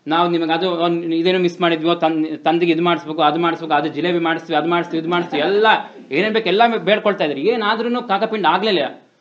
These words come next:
ಸರಿ, ಇವರೆಲ್ಲ ಕೊಪ್ರಗಿರಿ ಆಚಾರ್ಯರು ಇದ್ದ ಆ, ಆ ಶಿಷ್ಯಂದ್ರ ಪೈಕೆಲ್ಲ, ಆ, ಒಂದು ಅಗ್ರಸ್ಥಾನದಲ್ಲಿದ್ರು.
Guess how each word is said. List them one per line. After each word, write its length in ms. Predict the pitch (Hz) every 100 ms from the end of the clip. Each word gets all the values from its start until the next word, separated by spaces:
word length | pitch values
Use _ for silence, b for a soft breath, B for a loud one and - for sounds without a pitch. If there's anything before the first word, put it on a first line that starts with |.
| - - _ _
ಸರಿ, 140 | 262 262
ಇವರೆಲ್ಲ 280 | 240 240 240
ಕೊಪ್ರಗಿರಿ 460 | 208 208 202 214
ಆಚಾರ್ಯರು 720 | 214 208 202 202 214 202 175
ಇದ್ದ 200 | 170 156
ಆ, 500 | 196 170 156 156 151
ಆ 20 | 156
ಶಿಷ್ಯಂದ್ರ 480 | 180 - 202 202
ಪೈಕೆಲ್ಲ, 420 | 185 175 170 165 180
ಆ, 560 | 151 120 - 127 127
ಒಂದು 240 | 131 127 120
ಅಗ್ರಸ್ಥಾನದಲ್ಲಿದ್ರು. 1200 | 117 113 139 175 185 165 156 143 107 120 -